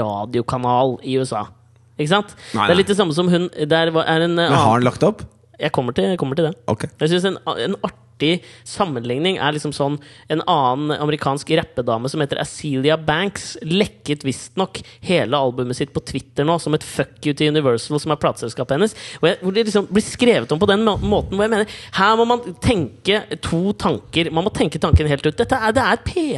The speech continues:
Speaker 1: R-stunt. Det er så gjennomsiktig.
Speaker 2: Mm.
Speaker 1: Og det var det samme med Justin Bieber. Da gikk jeg inn, så fant jeg intervjuet på YouTube, hvor han sitter i denne amerikanske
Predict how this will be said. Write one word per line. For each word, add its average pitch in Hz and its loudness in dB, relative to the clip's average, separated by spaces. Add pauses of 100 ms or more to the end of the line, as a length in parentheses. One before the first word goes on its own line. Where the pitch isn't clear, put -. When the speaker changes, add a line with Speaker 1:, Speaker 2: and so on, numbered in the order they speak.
Speaker 1:
R-stunt. - -4
Det - 2
er - 0
så 247 -2
gjennomsiktig. 170 0 (220)
Speaker 2:
Mm. 107 0 (180)
Speaker 1:
Og 170 -6
det 220 4
var 170 4
det 185 0
samme 135 -2
med 131 -2
Justin 131 -4
Bieber. 123 -4
Da 165 2
gikk 240 -6
jeg 175 2
inn, 208 -6
så 240 -6
fant 131 -2
jeg 160 2
intervjuet 165 -2
på 180 2
YouTube, 220 -2
hvor 165 0
han 208 -2
sitter 208 0
i - 2
denne 156 2 (160)
amerikanske 143 0